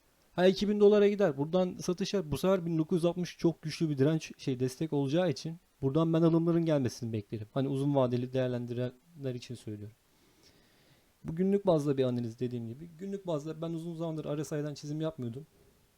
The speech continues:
Yapalım dedik. İşte R S I'da hani ben seviye olarak anlayamadım. İşte, e, ben seviye olarak değerlendirdiğimde, e, net bir sonuç göremiyorum diyorsanız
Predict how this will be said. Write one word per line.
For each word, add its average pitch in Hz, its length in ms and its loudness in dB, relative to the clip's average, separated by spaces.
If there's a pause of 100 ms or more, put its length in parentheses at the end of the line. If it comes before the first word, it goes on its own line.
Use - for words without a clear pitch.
(180)
Yapalım 143 460 -2
dedik. 113 360 -12 (200)
İşte - 280 -8
R 165 80 -2
S 143 200 -2
I'da 151 220 -2 (280)
hani 165 260 -4
ben 180 140 -4
seviye 180 300 -2
olarak 175 380 -2
anlayamadım. 147 720 -4
İşte, 127 380 -8 (680)
e, - 360 -10
ben 139 260 -2 (920)
seviye 147 360 0
olarak 143 420 0
değerlendirdiğimde, 135 1040 0 (460)
e, 131 240 -8
net 135 240 2
bir 143 40 -8
sonuç 131 320 -6
göremiyorum 135 500 -2
diyorsanız 156 500 -4